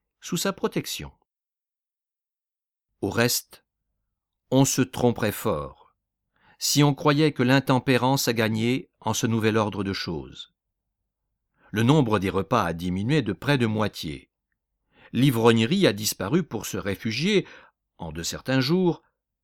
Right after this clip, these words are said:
dans les dernières classes de la société. On ne fait plus d'orgies. Un homme crapuleux serait honni.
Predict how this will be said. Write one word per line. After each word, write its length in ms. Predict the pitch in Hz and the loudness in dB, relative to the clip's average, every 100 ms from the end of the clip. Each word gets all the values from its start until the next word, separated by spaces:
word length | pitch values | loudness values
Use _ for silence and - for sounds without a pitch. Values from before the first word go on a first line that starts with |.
| _ _ | _ _
dans 160 | 110 156 | 2 4
les 140 | 143 | 4
dernières 500 | 117 170 147 127 - | 4 2 4 2 0
classes 340 | - 139 139 110 | -2 0 0 -2
de 80 | |
la 80 | 95 | -4
société. 720 | - 107 - 101 - 67 - _ _ _ _ _ _ _ _ _ _ _ _ - | -2 -4 -4 -8 -10 -14 -14 _ _ _ _ _ _ _ _ _ _ _ _ -2
On 120 | 110 | 0
ne 80 | 110 | 2
fait 200 | - 110 | 0 -2
plus 240 | - 113 | 0 0
d'orgies. 520 | 113 120 104 95 82 - _ _ _ _ _ _ - | 4 2 2 -8 -10 -16 _ _ _ _ _ _ 0
Un 180 | 120 123 | 4 6
homme 180 | 127 123 | 4 2
crapuleux 640 | 127 120 123 123 127 - _ _ | -2 0 0 2 2 -2 _ _
serait 460 | - 120 107 107 - | -2 -2 0 -4 -2
honni. 440 | 123 139 98 76 | 0 0 -2 -6